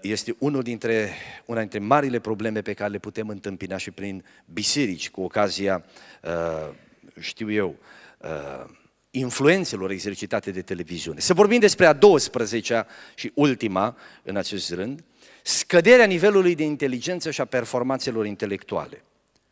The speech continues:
Nivelul de inteligență scade progresiv.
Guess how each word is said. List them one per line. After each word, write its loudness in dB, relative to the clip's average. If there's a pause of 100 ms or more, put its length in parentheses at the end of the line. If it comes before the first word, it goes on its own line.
(500)
Nivelul 6
de 0
inteligență -2
scade 4 (720)
progresiv. 2